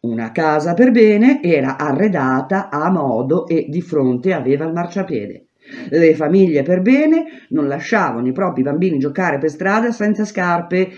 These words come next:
e non permettevano che i propri bambini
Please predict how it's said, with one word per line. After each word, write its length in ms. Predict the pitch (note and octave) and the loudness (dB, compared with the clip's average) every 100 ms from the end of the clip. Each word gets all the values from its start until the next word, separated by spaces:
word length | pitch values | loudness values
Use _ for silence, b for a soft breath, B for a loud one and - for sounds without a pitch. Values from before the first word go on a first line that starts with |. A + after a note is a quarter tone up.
| B - | B -2
e 240 | C#3+ D3 | 2 4
non 380 | D3+ E3 D#3+ C3 | 4 2 2 0
permettevano 920 | C#3 C3 C3+ C#3 C3+ E3+ D#3 C3 C3 | 0 0 0 -2 -2 0 2 2 0
che 100 | C3 | 0
i 40 | C#3 | -2
propri 340 | D3 C3+ D3+ | -2 -4 -2
bambini 760 | D3 A#3 A#3 F3+ E3+ F3 G3+ | 2 6 6 4 0 0 0